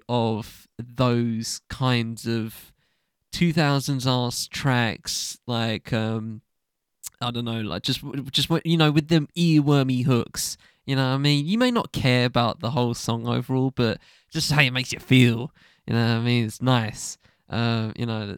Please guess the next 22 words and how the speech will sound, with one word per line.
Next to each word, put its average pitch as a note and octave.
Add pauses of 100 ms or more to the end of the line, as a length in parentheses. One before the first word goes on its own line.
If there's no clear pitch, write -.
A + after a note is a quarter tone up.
everybody G#3
in F#3
the F3+
club E3+
getting D3+
tipsy. -
It's C3+
just, F3 (640)
it, - (160)
you F3
know, F3
it's, -
it's -
not D#4+
a -
great C#3+
song, E3+
but D3+
the B2+
beat C#3+
slaps, -
and A#2